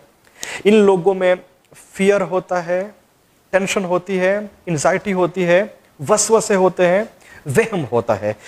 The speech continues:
इसका मतलब कि किसी बंदे का अगर ब्लड का पीएच सेवन पॉइंट फ़ोर से इंक्रीज होना शुरू हो जाए, तो फिर इनमें ये, ये मसले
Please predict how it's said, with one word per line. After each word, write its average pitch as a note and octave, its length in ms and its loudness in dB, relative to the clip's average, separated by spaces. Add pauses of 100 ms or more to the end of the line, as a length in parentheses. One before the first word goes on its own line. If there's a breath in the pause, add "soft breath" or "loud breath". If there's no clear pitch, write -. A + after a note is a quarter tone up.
(160 loud breath)
इसका F3+ 180 -2
मतलब A#3 200 0
कि A3 100 -8
किसी F3+ 220 -4
बंदे G#3 220 2
का - 100 0
अगर D#3+ 240 0
ब्लड F3+ 180 -2
का F#3+ 120 -2
पीएच A3 240 0
सेवन A#3 340 -2
पॉइंट G#3 240 -4
फ़ोर G#3 160 0
से G#3 100 -4
इंक्रीज G#3 400 -4
होना G#3 180 -2
शुरू G#3+ 200 2
हो G#3+ 120 4
जाए, A2 240 -6 (400 loud breath)
तो E3+ 60 4
फिर A#3 140 -2
इनमें A3+ 240 4
ये, F3 220 4
ये G3 160 4
मसले D3+ 340 -4